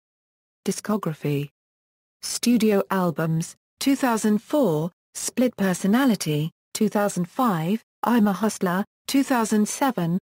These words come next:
B A R S. The Barry Adrian Reese Story, twenty ten, C A S H. T B A, Mister Hip Hop Filmography, two thousand nine, Next Day Eras Chaos,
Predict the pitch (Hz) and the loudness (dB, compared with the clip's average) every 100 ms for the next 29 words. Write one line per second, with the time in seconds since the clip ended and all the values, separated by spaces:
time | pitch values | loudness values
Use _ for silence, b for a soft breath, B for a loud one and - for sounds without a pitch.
0 | _ - 214 208 202 208 180 151 147 - | _ -2 2 2 2 2 2 0 -2 -8
1 | - _ _ _ _ _ _ - 196 196 | -14 _ _ _ _ _ _ -4 -2 0
2 | 240 226 208 220 208 190 185 180 196 202 | 0 2 4 2 0 0 0 2 2 0
3 | - - 262 190 147 165 - _ - 240 | -4 -2 0 2 0 -2 -6 _ -4 0
4 | 226 214 - 277 180 170 - _ - 247 | 0 0 0 0 2 -2 -6 _ -8 0
5 | 233 202 202 202 - 175 156 - - - | 2 2 2 0 -2 -2 -2 -4 -10 -12
6 | _ _ _ _ _ _ - - 202 214 | _ _ _ _ _ _ -8 -2 0 2
7 | 220 254 180 180 - _ 214 269 - 226 | 2 2 0 -2 -8 _ 2 2 2 -2
8 | 214 302 - 190 - - 202 233 196 - | 0 -2 -2 -4 -4 0 2 2 0 -2
9 | 165 180 - _ - 233 247 247 226 214 | -4 -4 -8 _ -2 0 2 0 2 2
10 | 240 254 170 165 214 _ - 196 - - | 4 2 2 0 -2 _ -4 -2 -2 -2
11 | 254 208 - 202 190 185 - - 226 165 | 0 2 0 0 0 0 -2 -2 0 0
12 | 156 - | -4 -8